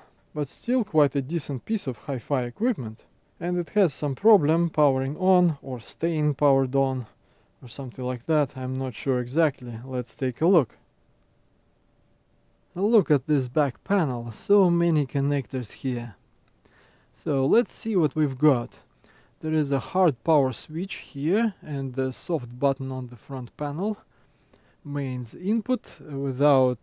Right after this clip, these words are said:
uh, ground pin for some reason. So this thing is, uh, fully isolated and floating. Five channel amplifier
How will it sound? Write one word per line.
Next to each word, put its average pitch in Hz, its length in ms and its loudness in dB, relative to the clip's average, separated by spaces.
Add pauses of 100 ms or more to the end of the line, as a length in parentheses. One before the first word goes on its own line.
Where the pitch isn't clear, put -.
(100)
uh, 127 300 -8
ground 139 500 -6
pin 226 260 -4
for 139 140 -10
some 127 260 -8
reason. 127 460 -4 (500)
So 135 280 -10
this 131 240 -6
thing 147 320 -4
is, 120 320 -8
uh, 120 160 -4
fully 131 360 -2
isolated 147 760 -4
and 127 160 -6
floating. 185 640 -2 (800)
Five 143 360 -4
channel 131 460 -4
amplifier 180 960 0